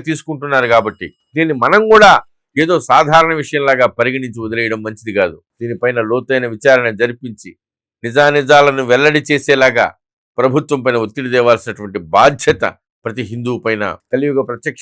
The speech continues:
దైవం ఆ శ్రీ వెంకటేశ్వరుని ప్రతి భక్తుని పైన ఉంది. హిందువులారా, మనమందరం మన భక్తి విశ్వాసాలను ప్రదర్శించాల్సినటువంటి సమయం ఆసన్నమైంది, మన శక్తిని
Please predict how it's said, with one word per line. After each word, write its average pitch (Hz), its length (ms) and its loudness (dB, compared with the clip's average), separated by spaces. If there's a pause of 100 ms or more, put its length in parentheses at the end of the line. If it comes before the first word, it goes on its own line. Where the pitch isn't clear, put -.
(120)
దైవం 127 240 -2 (400)
ఆ - 20 6 (140)
శ్రీ 143 180 -6 (100)
వెంకటేశ్వరుని 156 800 -4
ప్రతి 127 220 -6 (100)
భక్తుని 190 460 0
పైన 135 160 4 (140)
ఉంది. 90 200 -14 (260)
హిందువులారా, 147 540 4 (440)
మనమందరం 139 480 0 (100)
మన 139 80 0 (120)
భక్తి 135 280 -4
విశ్వాసాలను 151 640 2
ప్రదర్శించాల్సినటువంటి 135 1000 -4
సమయం 135 340 0
ఆసన్నమైంది, 113 580 -6 (380)
మన 139 140 2 (140)
శక్తిని 196 340 0